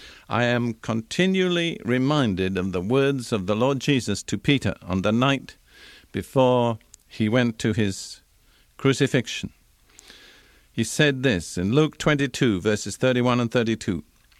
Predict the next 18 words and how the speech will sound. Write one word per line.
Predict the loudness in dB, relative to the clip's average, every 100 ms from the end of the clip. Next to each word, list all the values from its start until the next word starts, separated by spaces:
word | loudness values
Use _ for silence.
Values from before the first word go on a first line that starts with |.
| _ _ -16
"Simon, | -2 2 2 2 0 -4 -14
Simon, | -8 0 0 0 -2 -6 _ _ _ _ -20 -20 _
Satan | -6 2 2 4 2
has | 2 0 0
asked | 2 2 -2 -6
to | -6
sift | -4 0 0 0 -2
you | 0 2 0
as | -2
wheat." | 0 -2 -2
You | 0 0
is | 0
plural | -2 0 2 0
there. | -2 -4
It's | -4
all | 0 0 0
the | -2
disciples. | -4 -4 -6 -8 -16 _ -20